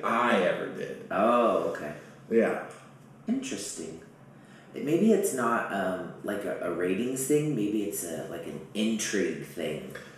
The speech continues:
Speaker 1: It, it's bad, but it's
Speaker 2: No.
Speaker 1: not that fucking bad. I mean,
Speaker 2: Now I'm nervous.
Speaker 1: I think I told you about this already. I'm pretty sure.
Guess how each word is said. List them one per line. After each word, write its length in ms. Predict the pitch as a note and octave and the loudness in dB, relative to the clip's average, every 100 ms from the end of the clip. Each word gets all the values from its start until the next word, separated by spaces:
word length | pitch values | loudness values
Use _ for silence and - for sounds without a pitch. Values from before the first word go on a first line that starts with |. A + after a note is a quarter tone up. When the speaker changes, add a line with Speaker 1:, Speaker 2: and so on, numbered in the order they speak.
| - - - - | -20 -20 -12 2
Speaker 1:
It, 60 | F3+ F#3 | 4 6
it's 300 | A#3 A#3 - | 6 4 2
bad, 320 | C3+ G#3 G3+ | 2 4 4
but 80 | C3+ | 4
it's 100 | - | 4
Speaker 2:
No. 100 | G3 | 4
Speaker 1:
not 200 | - - | 2 -4
that 400 | G2 C3 G3 - | -2 2 2 0
fucking 440 | - A2 - G2+ F#2+ | -2 -2 0 -2 0
bad. 540 | F2 E2+ F#2 C#3+ C#3+ - - - - - | 0 0 -2 -2 -4 -10 -20 -20 -20 -6
I 100 | A2+ | 0
mean, 520 | A#2 A#2 A#2+ A2+ G#2+ - - - - - - - - - - | 2 2 4 4 2 -4 -12 -16 -20 -20 -20 -20 -20 -20 -10
Speaker 2:
Now 160 | - A#2 | -4 2
I'm 240 | A2+ C#3 | 2 2
nervous. 640 | F#2+ D2+ D#2 D2+ - - - - - - - | -2 -4 -4 -6 -10 -14 -18 -20 -20 -18 -10
Speaker 1:
I 40 | |
think 200 | - A#3 | -2 2
I 80 | C4 | 2
told 300 | - - G3+ | 0 0 2
you 120 | - | 0
about 260 | - F2 - | -2 -4 -4
this 160 | G2 - | -4 -2
already. 560 | F2+ F#2 F#2 F#2 F#2+ - - - - - - - - | 0 2 2 0 -2 -10 -18 -20 -20 -20 -20 -20 -8
I'm 100 | A2 | -4
pretty 260 | A2 D#3+ A2+ | -2 0 0
sure. 380 | - F2 - - | 0 -4 -4 -8